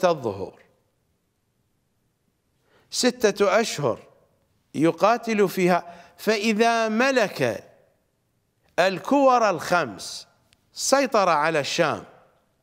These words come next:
الكور الخمس، المناطق المهمة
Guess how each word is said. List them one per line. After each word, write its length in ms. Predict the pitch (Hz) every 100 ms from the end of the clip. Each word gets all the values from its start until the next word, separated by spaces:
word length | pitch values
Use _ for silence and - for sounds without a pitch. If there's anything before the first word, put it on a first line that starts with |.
| _ _ _ _ _ _ _ _ _ _ _ _ _ _ _ _ _ _ _ _ _ _ 147
الكور 560 | 165 - 240 208 175
الخمس، 500 | 160 - 247 269 - - _ -
المناطق 840 | 185 180 180 190 226 240 220 208
المهمة 1080 | 202 180 190 175 180 190 220 180 131 - 92